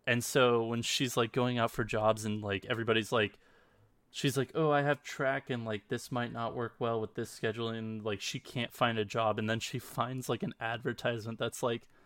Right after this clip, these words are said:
fifteen hundred yen an hour, flexible hours, et cetera, et cetera. She goes in for this interview, and, like, all these people are there trying to interview for the same position, but they're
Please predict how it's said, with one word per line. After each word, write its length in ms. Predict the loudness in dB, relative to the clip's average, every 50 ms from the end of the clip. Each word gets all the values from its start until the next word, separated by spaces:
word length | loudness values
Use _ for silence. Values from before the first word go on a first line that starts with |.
| -20 -20 -20 -20 -20 -20 -20 _ _ _ _
fifteen 520 | -18 -6 -2 -2 -2 -2 -2 -2 -2 -2
hundred 300 | -2 -2 -2 -2 -2 -2
yen 380 | 0 0 0 0 0 0 -2 -4
an 200 | -4 -4 -6 -4 0
hour, 520 | 2 2 4 4 2 0 -2 -2 -4 -6 -10 _ _ _ _ _ _ _ _ _ _ _ _ _ _ _ _ _ _ _ -18 -14
flexible 720 | -12 -4 2 2 2 4 2 0 -2 0 2 2 2 2
hours, 580 | 2 2 2 2 2 0 -2 -4 -4 -4 -6 -8
et 120 | -8 -6
cetera, 280 | -2 0 0 2 2 0
et 120 | -2 -2
cetera. 220 | -2 0 0 0
She 180 | 0 0 -4 -4
goes 280 | -2 0 0 2 2 0
in 100 | -2 0
for 120 | 0 -2
this 200 | -2 -2 -2 -4
interview, 460 | -4 -4 -4 -6 -6 -8 -6 -6 -6
and, 180 | -6 -6 -6 -6
like, 200 | -6 -6 -6 -2 2
all 220 | 4 4 4 4
these 180 | 2 0 -2 0
people 300 | 0 0 0 2 2 2
are 100 | 2 2
there 340 | 2 2 2 4 2 2
trying 380 | 0 -2 -2 0 0 0 2 0
to 80 | -4 -4
interview 340 | -4 -4 -4 -4 -4 -6
for 120 | -6 -6 -6
the 80 | -6 -4
same 220 | -2 -2 -2 -2 -4
position, 400 | -4 -4 -2 -2 -2 -2 -4 -6
but 100 | -4 -6
they're 120 | -6 0